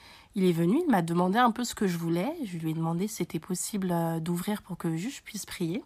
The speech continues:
Et finalement, ben, il m'a dit, euh, « Non, non, c'est fermé. » Et je lui ai demandé pourquoi et, euh, si c'était pas possible de juste l'ouvrir cinq minutes pour que je puisse prier.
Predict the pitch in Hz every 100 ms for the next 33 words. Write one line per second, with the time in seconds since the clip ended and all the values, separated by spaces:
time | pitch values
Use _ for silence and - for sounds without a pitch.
0 | _ _ _ _ _ _ - - - -
1 | _ - 269 285 262 220 190 180 180 240
2 | 320 220 175 175 170 170 170 165 196 208
3 | 175 190 254 311 - - 226 202 170 196
4 | - - - - - 190 180 190 175 180
5 | 180 175 214 196 - _ _ - 180 -
6 | 175 254 - - - 170 165 165 165 -
7 | 165 160 - 180 185 - 220 175 170 165
8 | 196 - 175 170 175 185 - 170 170 175
9 | 196 180 - 160 - - - - 156 175